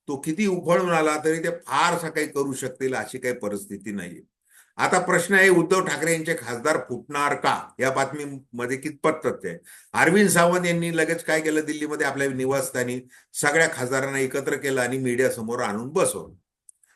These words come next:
मग आता ते काय होणार आहे? म्हणजे प्रत्यक्षात हे जे दिल्लीचं राजकारण वेगळं आहे, त्याच्यातल्या बेरजा वेगळ्या आहेत, मुंबई महानगरपालिकेच्या निमित्ताने महाराष्ट्रात होऊ घातलेलं राजकारण वेगळं आहे.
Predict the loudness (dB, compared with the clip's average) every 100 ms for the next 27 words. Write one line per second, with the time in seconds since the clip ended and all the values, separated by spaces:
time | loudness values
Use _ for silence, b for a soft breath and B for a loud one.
0 | _ 0 4 6 4 2 4 6 8 6
1 | 0 -8 -18 _ _ _ _ _ -6 0
2 | 0 2 -2 4 2 4 4 4 4 0
3 | 0 -2 -2 -2 -2 0 2 4 2 0
4 | -2 -2 -2 -2 0 0 -2 -6 -6 -4
5 | 0 2 6 8 8 4 2 0 -2 -4
6 | -6 -14 _ _ _ _ _ -4 -2 4
7 | 6 8 6 4 4 4 4 2 0 -2
8 | -2 -2 -4 -2 -2 -2 -4 -4 -4 -4
9 | -4 -2 -2 0 -2 -2 -4 0 -2 -2
10 | -4 -4 -2 -2 -2 -4